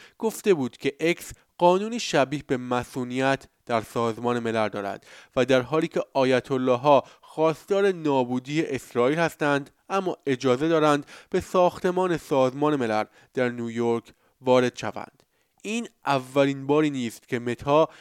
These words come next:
حساب‌های مربوط به آقای خامنه‌ای را تعلیق می‌کند. در سال دو هزار و نوزده هم، یک روز پس از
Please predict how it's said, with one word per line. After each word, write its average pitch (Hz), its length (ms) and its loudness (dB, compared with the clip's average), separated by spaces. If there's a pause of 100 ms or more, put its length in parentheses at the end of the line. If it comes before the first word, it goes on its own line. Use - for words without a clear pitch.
(120)
حساب‌های 165 680 0
مربوط 135 380 -2
به 135 100 -4
آقای 120 320 0
خامنه‌ای 120 540 -4
را 117 260 0 (280)
تعلیق 151 520 -2
می‌کند. 104 560 -18 (380)
در 131 160 -2
سال 160 340 0
دو 156 200 0
هزار 123 300 0
و - 0 -
نوزده 120 400 -8
هم، 110 280 -10 (280)
یک 180 220 -2
روز 123 340 -4
پس 131 160 -4
از 135 160 -4